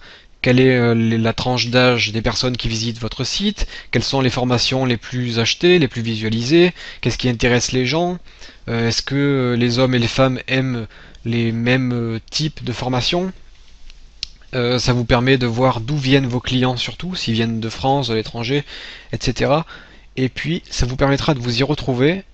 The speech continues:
lorsque vous aurez un site, euh, énorme,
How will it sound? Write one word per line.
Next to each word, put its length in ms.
lorsque 480
vous 280
aurez 340
un 100
site, 460
euh, 520
énorme, 460